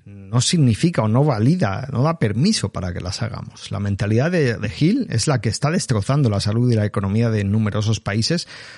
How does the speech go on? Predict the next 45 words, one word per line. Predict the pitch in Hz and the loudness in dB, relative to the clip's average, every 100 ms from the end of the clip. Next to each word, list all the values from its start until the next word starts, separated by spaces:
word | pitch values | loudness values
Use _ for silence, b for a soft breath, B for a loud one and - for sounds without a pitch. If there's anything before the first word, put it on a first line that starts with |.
| B | B
porque | 120 107 | -2 0
estas | 123 185 | 0 2
restricciones | 170 147 123 98 143 135 104 | 2 2 0 2 4 4 2
que | 110 | 0
está | - | 2
imponiendo | 131 117 113 117 110 | 2 4 4 4 4
la | 101 98 | 2 0
N | 107 | 0
B | 104 | 2
A | 143 | 4
no | 147 | 4
deberían | 170 170 131 110 | 4 2 2 2
ser, | - 117 - b _ _ - | 2 0 -4 b _ _ -10
eh, | 107 110 - - | -8 -8 -12 -18
im-, | 101 92 92 - | -10 -6 -6 -4
impuestas, | 104 - 151 165 110 - | -6 0 2 2 0 -2
o | |
sea, | 113 | 0
no | 110 | 0
sé, | 123 175 | 2 0
no | 127 147 | 2 2
hay | |
que | 170 | 2
hacerlas | 135 190 202 107 | 0 0 -2 -4
porque | - 101 104 | -4 -4 -4
estén | - 101 | -4 -4
impuestas, | 95 117 104 | 0 -2 -2
sino | - 92 85 | -4 -4 -6
son | - 117 143 | -4 0 0
las | - | 2
que | 127 | 0
deberíamos | 98 107 135 | 2 2 2
hacer | 113 - 147 | 0 -2 -4
todos | - 143 165 - | -4 -2 0 0
por | 113 | -2
sentido | 104 101 131 185 | -2 -2 2 2
común. | - 92 190 220 - b b b b b b | 0 0 0 0 -4 b b b b b b
Eso | 117 - 175 | -2 0 2
que | 147 | 4
dice | 135 120 - | 4 2 2
Hill | 143 123 | 2 2
de | 104 | 0
que | 110 98 | -2 -2
si | - 101 | -2 -4
quiere | - 143 117 104 - | 2 4 4 2 0